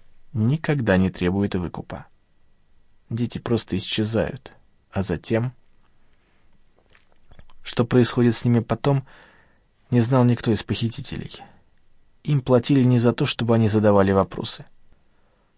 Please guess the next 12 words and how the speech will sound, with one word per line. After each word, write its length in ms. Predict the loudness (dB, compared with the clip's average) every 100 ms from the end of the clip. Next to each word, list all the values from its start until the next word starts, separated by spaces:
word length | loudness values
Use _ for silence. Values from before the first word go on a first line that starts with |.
| _
Нужно 260 | -4 0 2
приготовиться. 840 | 4 4 4 2 -2 -2 -6 -8 -16 -20 _ _ _
Через 280 | 0 0 2
два 180 | 4 4
месяца 460 | 2 0 -2 0
им 140 | 2 0
предстоит 540 | -2 -2 2 2 0
похитить 500 | -4 -2 -4 -4 -2
несколько 540 | -2 -2 -4 -2 -2
детей 380 | 0 -4 -2 -2
из 140 | -2 -2
Канады. 440 | -2 -4 -6